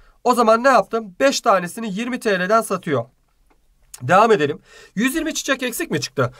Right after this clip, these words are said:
Arkadaşlar yüz yirmi çiçek eksik çıktığına göre o zaman yüz seksen çiçek var. Doğru mu? O zaman yüz seksen taneyi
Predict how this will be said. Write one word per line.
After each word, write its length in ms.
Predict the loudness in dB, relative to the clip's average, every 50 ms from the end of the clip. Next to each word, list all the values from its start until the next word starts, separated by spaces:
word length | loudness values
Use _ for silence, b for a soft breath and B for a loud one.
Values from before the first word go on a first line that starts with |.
| B B B 2
Arkadaşlar 480 | 2 4 4 4 4 4 4 4 2
yüz 200 | 2 0 0 0
yirmi 180 | 0 0 0 -2
çiçek 280 | -2 -2 -2 -2 0
eksik 300 | 0 -4 -4 -4 -8 -8
çıktığına 300 | -10 -8 -4 0 2 2
göre 160 | 4 4 4 4
o 80 | 6
zaman 240 | 4 4 4 4 2
yüz 180 | 0 -2 0 0
seksen 340 | 0 0 4 4 4 4
çiçek 320 | 2 0 -2 -2 -2 0 0
var. 160 | 0 0 2
Doğru 220 | 4 4 4 4
mu? 180 | 4 2 0 0 b b b b b b _
O 120 | 0 2 2
zaman 240 | 2 2 4 2
yüz 240 | 2 0 -4 -8 -8
seksen 440 | -6 -6 -6 -6 -2 0 0 0 0
taneyi 520 | 2 2 4 4 4 2 0 -2 -4 -6